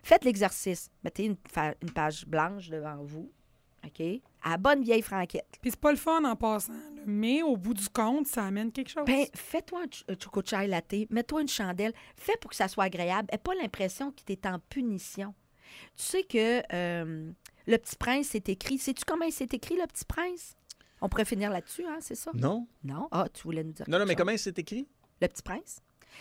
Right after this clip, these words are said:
Speaker 1: Euh, Saint-Exupéry, c'était un hyperactif.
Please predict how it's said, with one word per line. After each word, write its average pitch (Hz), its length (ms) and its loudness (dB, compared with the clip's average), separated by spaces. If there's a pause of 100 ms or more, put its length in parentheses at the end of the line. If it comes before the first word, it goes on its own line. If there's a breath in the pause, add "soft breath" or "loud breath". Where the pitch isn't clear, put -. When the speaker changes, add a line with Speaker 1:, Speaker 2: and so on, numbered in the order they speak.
(300 loud breath)
Speaker 1:
Euh, 175 100 0
Saint-Exupéry, 185 640 -2
c'était 202 300 0
un 202 120 2
hyperactif. 180 800 -4